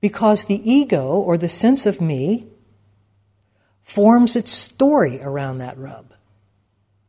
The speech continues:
It's created its body image.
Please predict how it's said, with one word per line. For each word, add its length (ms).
It's 340
created 920
its 220
body 580
image. 600